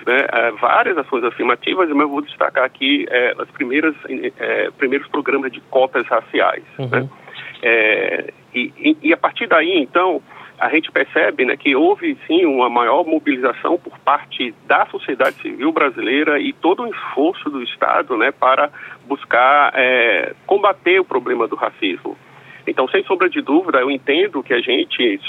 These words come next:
Speaker 1: é, a partir de oitenta e oito, né, passamos a viver um novo momento da sociedade brasileira no que diz respeito à discussão do problema do racismo.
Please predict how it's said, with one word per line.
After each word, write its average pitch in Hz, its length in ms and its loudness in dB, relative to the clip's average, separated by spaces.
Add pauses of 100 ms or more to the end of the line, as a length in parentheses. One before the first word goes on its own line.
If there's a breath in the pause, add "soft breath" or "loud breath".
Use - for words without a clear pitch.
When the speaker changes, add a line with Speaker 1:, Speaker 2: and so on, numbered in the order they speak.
(120)
Speaker 1:
é, 104 340 2
a - 60 -4
partir - 320 -2
de 170 60 -2
oitenta 139 300 -4
e 113 60 2
oito, 139 460 0
né, 117 160 0
passamos 143 520 -2
a 147 60 2
viver 139 300 -4
um 147 80 2
novo 190 400 4 (180)
momento 147 300 -2
da 139 80 0
sociedade 131 420 -2
brasileira 127 420 -2
no 196 140 2
que 190 100 -6
diz 175 220 -10
respeito 147 540 -4
à - 20 0
discussão 143 680 -2
do 135 100 -10
problema 127 400 -2
do 170 140 -2
racismo. - 640 -6